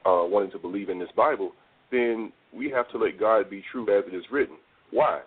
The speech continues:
It tells us in the latter part of verse four, "that thou mightest be justified in thy sayings and mightest overcome when thou art judged." So the justification is not us coming with our own doctrine,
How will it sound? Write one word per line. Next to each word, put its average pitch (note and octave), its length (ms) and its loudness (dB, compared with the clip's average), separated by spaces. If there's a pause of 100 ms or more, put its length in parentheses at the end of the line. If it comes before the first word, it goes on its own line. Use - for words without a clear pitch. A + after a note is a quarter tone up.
(140)
It F2+ 200 -12
tells G#2+ 220 -2
us G2+ 80 -14
in F#2+ 80 -12
the F#2+ 100 -6
latter F#2+ 240 -4
part A2 220 -2
of G#2 80 -4
verse G#2+ 280 -6
four, - 260 0 (180)
"that F#2 140 -4
thou G#2+ 160 2
mightest G#2+ 360 -2
be F#2+ 120 -14 (120)
justified A#2+ 640 0
in G#2 100 -2
thy F#2 200 0 (100)
sayings F2 400 -2 (380)
and F#2+ 100 -6
mightest F#2+ 320 -2
overcome G2+ 540 0
when F#2 160 -2
thou F2+ 200 4
art D#2+ 200 0
judged." A2 420 -2 (480)
So - 160 0
the G#2+ 100 0
justification C3+ 840 -4
is G2 100 -6
not A2 320 0
us A2+ 160 0 (100)
coming G#2 200 -2
with G2 160 -2
our F#2+ 160 2
own F2 260 -4
doctrine, E2+ 480 -2